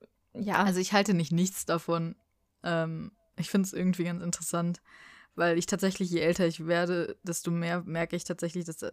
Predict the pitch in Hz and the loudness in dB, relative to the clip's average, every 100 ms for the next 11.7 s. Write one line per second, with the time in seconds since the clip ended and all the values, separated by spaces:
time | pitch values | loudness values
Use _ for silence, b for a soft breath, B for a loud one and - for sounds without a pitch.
0 | - - - 208 247 214 - - _ _ | -10 -14 -4 2 4 4 0 -10 _ _
1 | _ _ - 180 180 165 202 240 220 175 | _ _ -6 -4 -2 2 4 8 8 8
2 | 175 202 190 180 - - - - _ _ | 6 6 4 2 -2 -8 -12 -20 _ _
3 | _ _ - 175 156 170 214 175 - - | _ _ -6 -2 6 6 6 2 0 -4
4 | 151 175 - - 208 208 208 b b b | -2 0 0 2 4 4 2 b b b
5 | b b b b _ 175 170 170 170 170 | b b b b _ 0 2 4 2 0
6 | 165 160 - _ _ _ _ _ _ _ | -2 -4 -10 _ _ _ _ _ _ _
7 | _ _ _ _ 165 165 165 160 226 254 | _ _ _ _ 0 2 4 4 6 8
8 | 262 247 254 302 240 247 233 233 220 233 | 8 8 8 8 6 6 6 6 4 6
9 | 226 220 214 220 208 208 214 233 240 254 | 8 10 8 8 4 2 4 2 4 4
10 | 226 254 226 226 220 220 220 214 214 196 | 6 6 6 4 6 4 2 2 2 0
11 | - 202 190 190 - - | 0 0 0 -4 -4 -8